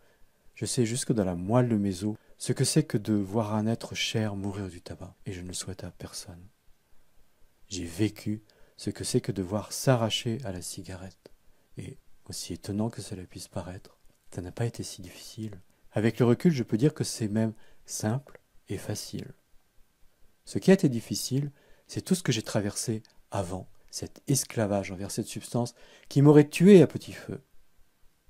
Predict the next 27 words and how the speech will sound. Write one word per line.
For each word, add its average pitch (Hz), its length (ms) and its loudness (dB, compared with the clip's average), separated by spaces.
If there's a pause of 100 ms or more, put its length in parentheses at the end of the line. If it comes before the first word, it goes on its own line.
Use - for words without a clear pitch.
(420)
Quinze 101 240 -2
ans 107 80 4
plus 104 180 -10
tard, 110 360 -2 (320)
hélas, 95 560 -4 (360)
alors 117 220 6
que - 80 0
je 123 120 0
m'apprêtais 120 520 0 (100)
à 107 80 0
soutenir 131 380 2
ma 104 100 2
thèse 131 300 4
de 113 60 0
doctorat 104 400 -4
en 98 80 -2
médecine, 120 540 -4 (1200)
la 101 160 2
mort 123 340 8
subite 110 380 -4
de 107 80 0
mon 101 160 0
père 107 280 0
m'a 92 140 -4
plongé 101 460 -4
en 87 100 -6
plein 90 380 -10